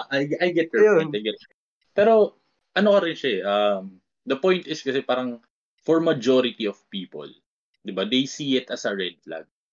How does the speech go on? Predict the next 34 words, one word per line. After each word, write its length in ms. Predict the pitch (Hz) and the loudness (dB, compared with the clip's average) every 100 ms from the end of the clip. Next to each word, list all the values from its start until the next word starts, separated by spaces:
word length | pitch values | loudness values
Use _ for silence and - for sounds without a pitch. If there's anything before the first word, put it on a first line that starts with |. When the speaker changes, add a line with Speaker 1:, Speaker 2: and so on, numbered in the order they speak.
| _ - | _ -4
Speaker 1:
Na, 80 | |
Speaker 2:
Oo, 160 | 98 92 | -2 -2
Speaker 1:
yun 100 | 92 | -2
Speaker 2:
parang 280 | 151 151 147 | -2 -2 -4
Speaker 1:
nga. 80 | 147 _ _ | -8 _ _
Speaker 2:
inaayawan 540 | - 185 180 170 165 170 | 0 4 4 4 4 2
Speaker 1:
Ah, 40 | |
Speaker 2:
na 60 | 170 | 0
nila, 200 | 175 180 156 | 0 0 0
Speaker 1:
ah. 80 | 165 | 0
Speaker 2:
ah, 120 | 165 | -2
kasi 180 | 165 202 | -2 -4
parang 280 | 170 170 170 | -4 -4 -4
ang 100 | 165 | -6
needy 320 | 165 165 165 | -8 -8 -6
Speaker 1:
Mm. 60 | 165 | -4
Speaker 2:
masyado 340 | 156 156 147 | -2 -2 -2
nito. 540 | 151 175 175 156 160 160 _ _ _ _ | -4 -4 -2 -2 -2 -6 _ _ _ _
Parang 280 | - 151 147 | -2 2 2
Speaker 1:
Mm, 20 | |
mm. 80 | 143 | 0
Speaker 2:
ganun. 260 | 151 143 139 139 _ _ _ _ | 0 0 -4 -8 _ _ _ _
Yun. 260 | 160 156 117 - _ _ _ _ _ | -6 -4 -4 -8 _ _ _ _ _
Speaker 1:
So, 200 | - 156 | 2 4
ayun 180 | 175 143 | 4 4
naman, 220 | 113 107 | 4 4
when 160 | 139 | 4
it 120 | 160 - | 2 2
comes 300 | 139 135 - | 0 0 0
to... 120 | 117 | 0
Oh, 80 | 104 | 2
sige, 180 | 107 90 | 0 -2
ik-, 180 | 92 - _ _ | -4 -12 _ _
dahil 600 | 107 107 110 107 107 104 | -2 0 2 2 0 -2